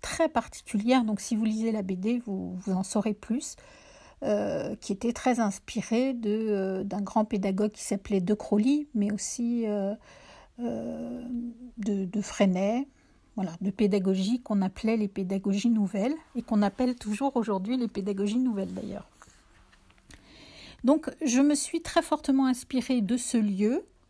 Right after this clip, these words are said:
euh, qui a été vraiment un lieu, euh, très, historiquement très important pour, euh, pas mal de, de, d'enfants et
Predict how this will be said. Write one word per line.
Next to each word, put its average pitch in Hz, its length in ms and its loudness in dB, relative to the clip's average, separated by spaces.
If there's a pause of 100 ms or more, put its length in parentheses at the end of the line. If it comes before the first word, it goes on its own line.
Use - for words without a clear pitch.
(380)
euh, 202 160 2
qui 196 220 -2
a 240 40 4
été 233 240 0
vraiment 262 380 4
un 240 80 4
lieu, 233 420 0
euh, 208 160 2 (180)
très, 240 960 0 (340)
historiquement 262 680 2
très 262 360 0
important 247 600 2
pour, - 280 -6
euh, 214 100 0
pas 233 140 0
mal 240 300 2
de, 208 360 0 (680)
de, 208 260 2
d'enfants 226 560 4 (180)
et 254 300 4